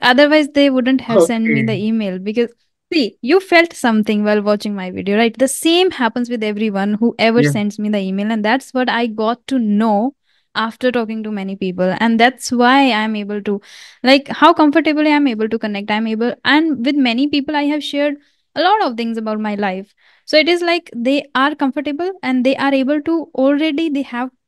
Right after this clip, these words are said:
Speaker 1: same kind of thought process maybe, or same kind, they are on the same path or same journey, uh, they are living. So that is why they are able to,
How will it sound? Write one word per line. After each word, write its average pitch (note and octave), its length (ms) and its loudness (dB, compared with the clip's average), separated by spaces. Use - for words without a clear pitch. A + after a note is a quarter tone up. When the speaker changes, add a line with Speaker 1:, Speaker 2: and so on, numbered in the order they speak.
Speaker 1:
same F4 300 0
kind D4 180 -2
of C#4+ 100 -6
thought A3 280 -6
process G3+ 340 -6
maybe, G#3 300 -2
or A3+ 120 2
same D4 320 2
kind, C4+ 240 2
they B3 80 2
are B3+ 120 -2
on C4 140 0
the C4 60 -2
same B3 280 -2
path G#3 320 -6
or A3+ 100 -4
same A3+ 340 -2
journey, G#3+ 520 -2
uh, G#3 300 -2
they G#3 200 0
are G#3 120 -2
living. G#3+ 340 -4
So A#3+ 140 -4
that A3+ 220 -2
is C4+ 120 0
why B3+ 140 0
they A#3+ 160 -2
are A3+ 60 -6
able G#3+ 320 -4
to, A3+ 340 -4